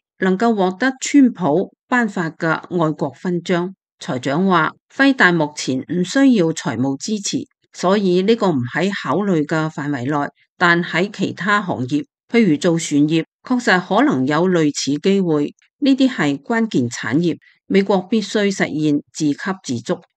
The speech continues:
呢個係特朗普政府喺第二任期內嘅優先事項。過去三四十年，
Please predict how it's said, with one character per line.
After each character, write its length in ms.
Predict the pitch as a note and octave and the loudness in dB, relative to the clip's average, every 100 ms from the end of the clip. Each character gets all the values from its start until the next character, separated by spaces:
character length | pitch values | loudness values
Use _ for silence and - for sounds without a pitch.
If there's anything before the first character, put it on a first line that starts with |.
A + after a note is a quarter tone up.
| - | -6
呢 180 | C4 C4+ | 0 0
個 100 | A3 | 0
係 300 | G#3 E3 D3+ | 0 -2 -2
特 180 | D3+ D#3 | -4 -2
朗 200 | D3+ E3 | -2 -4
普 180 | - C#3 | -4 -4
政 260 | - F3 D#3+ | -2 -2 -2
府 280 | - D3 F#3 | -2 -2 -2
喺 200 | F#3 F3 | 0 -2
第 100 | G#3+ | -2
二 360 | E3 D3 D3 D3 | -2 0 0 0
任 120 | C3+ | -2
期 220 | C3 C#3 F2 | -4 -8 -6
內 240 | C3+ C3 | -4 -4
嘅 180 | - C#3+ - | -4 -6 -6
優 180 | A3 G#3+ | -6 -4
先 240 | G#3 G3+ | -4 -4
事 180 | F#3+ D3+ | -2 -2
項。 280 | D3 D3 B2+ - _ _ | -2 -2 -4 -8 _ _
過 280 | - B3 A#3 | 0 2 4
去 160 | A#3+ A#3 | 4 2
三 320 | - C4+ C4 | 2 2 2
四 240 | - E3+ | 2 -2
十 160 | E3+ D#3 | -2 -6
年， 220 | D3 B2 | -4 -4